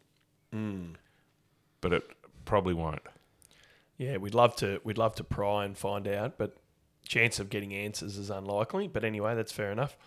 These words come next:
Speaker 1: Um,
Speaker 2: Now, didn't you say last week that we were potentially going to potentially get on a potential gold medalist?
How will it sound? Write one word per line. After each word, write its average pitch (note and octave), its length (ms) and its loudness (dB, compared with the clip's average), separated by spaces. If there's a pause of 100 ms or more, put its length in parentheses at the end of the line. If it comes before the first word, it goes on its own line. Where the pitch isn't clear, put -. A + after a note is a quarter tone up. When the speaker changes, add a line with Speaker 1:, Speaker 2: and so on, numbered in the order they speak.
(360)
Speaker 1:
Um, C3 520 10
Speaker 2:
Now, B2+ 180 10
didn't G#3+ 320 6
you G#3 180 10
say A#2 380 8
last G2 300 6
week G2 180 6
that F#2 140 2
we G#2 120 6
were G2 120 6
potentially F#2+ 840 2
going F#2+ 340 2
to F#2 60 -2
potentially - 1000 0
get F#2 200 4
on F2+ 180 4
a C#2+ 80 0
potential - 680 -2
gold F2+ 320 4
medalist? F2+ 680 0